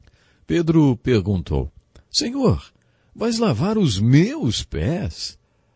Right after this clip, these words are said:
Apesar da resposta ser óbvia, Jesus respondeu pacientemente,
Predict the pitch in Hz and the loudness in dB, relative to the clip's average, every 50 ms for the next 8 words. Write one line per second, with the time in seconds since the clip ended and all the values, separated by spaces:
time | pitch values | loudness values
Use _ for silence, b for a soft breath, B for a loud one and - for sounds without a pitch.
0 | _ _ _ _ _ _ _ - 101 - - 143 120 107 135 147 135 98 87 98 | _ _ _ _ _ _ _ -12 -10 -6 -4 -4 -2 -2 -2 -2 -2 -2 -2 -2
1 | 82 67 71 82 85 - - - 98 92 - - - 71 - - - - 85 71 | -2 -2 -2 -4 -4 -4 -4 -2 -2 -2 -2 -2 -4 -4 -4 -2 -2 0 0 2
2 | 64 65 78 87 80 76 65 67 65 65 64 64 62 65 64 71 78 80 76 78 | 2 2 2 2 0 -2 -4 -4 -2 -2 -2 -2 -2 -2 0 0 0 0 2 2
3 | 104 104 78 76 85 90 - - 98 87 73 65 65 73 73 71 67 64 62 62 | 2 0 2 2 0 0 0 0 -2 -2 -2 -2 -2 -2 0 0 0 -2 -4 -4
4 | 64 - - 95 90 - - 117 110 - - 87 98 104 101 78 - - - - | -6 -4 -2 -2 0 0 0 0 0 -2 -2 -4 -4 -2 -4 -4 -6 -10 -16 -20